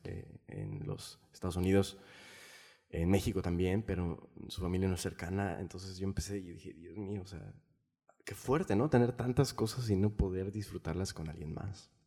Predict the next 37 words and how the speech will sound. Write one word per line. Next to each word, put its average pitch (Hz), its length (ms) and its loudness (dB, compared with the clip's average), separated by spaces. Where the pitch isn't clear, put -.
Y - 80 -4
bueno, 107 280 4
¿por 110 140 -2
qué 143 100 2
hablo 135 220 2
de 120 60 2
este 117 140 -4
chico 110 440 4
y 98 100 2
por - 160 0
qué 110 80 0
hablo 104 120 6
de 98 80 6
Chicago 90 500 0
y 87 120 0
esta 85 220 -4
cuestión 85 380 -6
del 82 240 0
trabajo 78 400 2
y 85 80 0
el 80 80 -2
trabajo? 85 340 2
Bueno, 85 260 2
les 117 180 2
voy 147 80 12
a 147 40 10
dar 151 120 10
unas 143 320 8
estadísticas, 120 800 2
algunas 127 280 8
estadísticas 113 600 6
para 101 240 4
que 101 140 2
se 104 160 2
den 117 220 8
una 139 180 8
idea 117 640 4